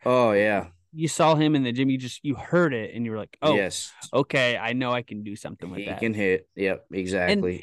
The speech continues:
Speaker 2: and it's,
Speaker 1: exactly.
Speaker 2: it's possible that, you know, if
Speaker 1: <clears throat>
Speaker 2: we, you know, if we have some time and uh, and guys wanna, you know, take some live at bats, we might be able to,
Speaker 1: Yeah,
Speaker 2: to work
Speaker 1: might be
Speaker 2: some
Speaker 1: able
Speaker 2: of
Speaker 1: to
Speaker 2: that
Speaker 1: get it
Speaker 2: in.
Speaker 1: done.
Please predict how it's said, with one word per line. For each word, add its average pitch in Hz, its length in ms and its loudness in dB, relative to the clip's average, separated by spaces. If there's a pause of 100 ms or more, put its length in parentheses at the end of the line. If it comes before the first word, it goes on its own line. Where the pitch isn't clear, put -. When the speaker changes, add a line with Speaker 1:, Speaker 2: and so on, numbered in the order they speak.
(120)
Speaker 2:
and 196 140 4
it's, - 180 2
Speaker 1:
exactly. 90 200 -6 (200)
Speaker 2:
it's - 200 -2
possible 151 600 -2
that, 117 240 -6
you 131 100 -6
know, - 160 -4
if 135 220 0
Speaker 1:
<clears throat> - 0 -
Speaker 2:
we, 139 320 -2
you 127 140 -10
know, 120 80 -10
if 123 120 -14
we 147 80 -2
have 139 140 -4
some 131 140 -8
time 135 420 -4
and 110 220 -8 (400)
uh, 98 340 -6 (580)
and 117 160 -4
guys 120 280 2
wanna, 120 360 -2
you 123 120 -6
know, 113 80 -6
take 131 240 -2
some 120 160 -4
live 120 260 0
at 120 100 -2
bats, 123 340 -4
we 123 120 -4
might 117 220 -2
be 123 180 -2
able 127 220 -2
to, 120 160 -4
Speaker 1:
Yeah, 156 200 2
Speaker 2:
to 120 120 -8
work 127 180 0
Speaker 1:
might 98 120 0
be 113 60 4
Speaker 2:
some - 20 6
Speaker 1:
able - 100 4
Speaker 2:
of - 20 2
Speaker 1:
to 131 60 2
Speaker 2:
that 123 100 2
Speaker 1:
get 113 40 0
it 120 80 -4
Speaker 2:
in. - 0 -
Speaker 1:
done. 123 180 2